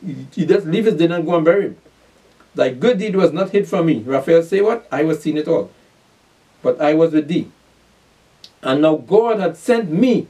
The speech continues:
to heal thee and Sarah thy daughter-in-law." So when he was doing them deeds, Raphael say, "I was with you. I was always there." Pay attention.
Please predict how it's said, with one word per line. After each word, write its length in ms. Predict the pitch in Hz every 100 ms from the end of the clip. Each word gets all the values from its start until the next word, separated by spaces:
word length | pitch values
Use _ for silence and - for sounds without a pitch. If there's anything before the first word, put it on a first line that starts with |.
| _ -
to 120 | 175
heal 300 | 220 254 247
thee 240 | 190 180 -
and 160 | 143 -
Sarah 280 | 190 175
thy 80 | 170
daughter-in-law." 520 | 156 143 151 147 131 - _
So 140 | 190
when 120 | 190
he 80 | 226
was 120 | 214 139
doing 160 | 214 233
them 200 | 233 185
deeds, 300 | 165 165 - - -
Raphael 440 | 156 165 196 190 185
say, 80 | 185 - -
"I 120 | 240
was 160 | 233 190
with 160 | 185
you. 220 | 226 175 - _ -
I 60 | 156
was 100 | 165 - 160
always 280 | 196 190
there." 220 | 160 - - _ _ _
Pay 80 | 147
attention. 420 | 151 214 190 165